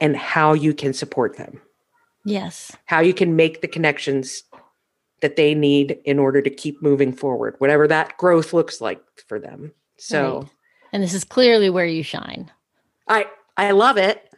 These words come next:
Speaker 1: I
Speaker 2: Yes.
Speaker 1: Yes, I love it.
Speaker 2: Yes.
Speaker 1: Yeah, absolutely.
Speaker 2: Yeah.
Speaker 1: I love to see the whole, you know, what do they say about the boats? Rising tides lift all boats. That's
Speaker 2: Right.
Speaker 1: I love that story,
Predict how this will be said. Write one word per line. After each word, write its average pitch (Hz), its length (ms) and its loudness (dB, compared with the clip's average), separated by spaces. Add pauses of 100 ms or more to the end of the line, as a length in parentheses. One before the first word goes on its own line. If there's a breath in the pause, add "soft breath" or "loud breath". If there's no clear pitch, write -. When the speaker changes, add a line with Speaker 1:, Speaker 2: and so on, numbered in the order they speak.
(220)
Speaker 1:
I 180 80 -4
Speaker 2:
Yes. 160 440 -4
Speaker 1:
Yes, 196 540 -2
I 180 80 0
love 190 280 2
it. 156 180 -2
Speaker 2:
Yes. - 160 -20
Speaker 1:
Yeah, 160 340 0
absolutely. 185 460 -2
Speaker 2:
Yeah. 180 100 2
Speaker 1:
I - 20 0
love 190 320 0 (100)
to 190 120 -8
see 185 200 -6
the 170 100 0
whole, 175 480 2 (480 loud breath)
you 190 80 0
know, 160 160 4
what 151 140 0
do 143 60 2
they 147 120 4
say 151 160 0
about 135 220 -2
the 135 60 -10
boats? - 600 -2 (480)
Rising 151 340 2
tides 139 360 -2
lift 127 200 -4
all 95 140 -6
boats. - 420 -14
That's 135 280 -6
Speaker 2:
Right. - 500 -2 (340)
Speaker 1:
I 151 120 2
love 147 260 2
that 117 320 -2 (640)
story, - 540 -8